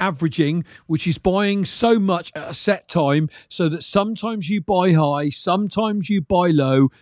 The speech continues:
but it averages out the volatility and your buys,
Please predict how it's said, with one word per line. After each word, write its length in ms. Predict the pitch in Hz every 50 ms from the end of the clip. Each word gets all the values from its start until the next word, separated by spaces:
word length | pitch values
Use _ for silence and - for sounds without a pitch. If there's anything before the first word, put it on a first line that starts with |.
| _ _ -
but 140 | 156 151
it 60 | 156 - - _
averages 680 | - 143 170 208 196 156 151 202 170 - 208 208 160 - - -
out 300 | 180 175 175 185 170 -
the 140 | 147 147 143
volatility 1080 | 127 113 180 170 175 185 175 - - 185 180 165 160 139 - - 120 113 123 139 135 - - - _ _ _ -
and 320 | 147 147 151 151 151 135
your 100 | 147 147
buys, 600 | 117 185 180 170 151 131 131 143 160 139 - -